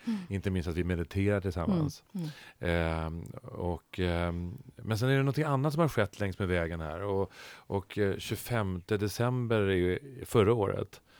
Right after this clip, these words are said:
Speaker 2: så var det någonting speciellt, någonting stort som hände i ditt liv. Berätta.
Speaker 1: Ja. Ehm, ja, jag känner bara hur det sipprar i hela min kropp. För det, för, för mig var det stort. Det,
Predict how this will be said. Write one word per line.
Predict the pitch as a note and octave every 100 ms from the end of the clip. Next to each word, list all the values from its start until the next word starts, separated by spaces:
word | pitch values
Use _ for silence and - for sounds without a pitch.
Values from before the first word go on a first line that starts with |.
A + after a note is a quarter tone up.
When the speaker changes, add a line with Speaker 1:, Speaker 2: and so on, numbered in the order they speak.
| - -
Speaker 2:
så | -
var | G#2
det | G#2+
någonting | G2+ G2 F2+
speciellt, | - G2 - A2+ A#2 F#2
någonting | F#2+ G2+
stort | - - D#3 G#3 -
som | - F#2
hände | F2+ E2 -
i | F#2+
ditt | F2 -
liv. | G2+ F#2+ F2 - -
Berätta. | - A#2 - - - _ _
Speaker 1:
Ja. | F#3+ F#3+ G3 F#3+ F3 D#3+ C#3+ D3+ - _ _ - - - - - - -
Ehm, | E3 D#3+ D#3+ D#3 D3+ D#3 D#3 D#3 D3 _ _ _ _ _ - - - -
ja, | F3+
jag | F#3
känner | A3+ A3
bara | F#3 F#3+ F3+
hur | F3+
det | D#3+ D#3 E3 F3
sipprar | - B3 A#3+ - B3+ A#3+ G3
i | F#3
hela | G3+ F3 E3+
min | F3+ F#3
kropp. | - A#3 - -
För | -
det, | G#3 G3+ -
för, | - -
för | - A3+
mig | A3+ A#3+ A#3
var | F3+ D#3+
det | D#3 E3
stort. | - E3+ - F3+ -
Det, | F#3+ -